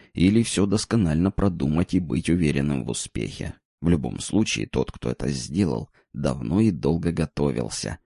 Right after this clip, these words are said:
С наскока такое не провернуть. И, разумеется, он тут бывал, и не раз. Кто бы это ни сделал,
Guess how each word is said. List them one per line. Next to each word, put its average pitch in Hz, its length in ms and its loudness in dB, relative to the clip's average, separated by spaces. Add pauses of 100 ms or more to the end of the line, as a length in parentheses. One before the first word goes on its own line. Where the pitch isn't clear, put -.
(240)
С - 100 -6
наскока 78 460 0
такое 73 320 0
не 69 100 -2
провернуть. 64 720 -4 (640)
И, 107 140 6
разумеется, 107 680 4
он 87 200 2
тут 85 240 0
бывал, 76 600 0 (220)
и 85 80 2
не 82 160 4
раз. 58 520 -6 (360)
Кто - 240 0
бы 69 180 0
это 65 200 -2
ни 82 160 4
сделал, 85 600 0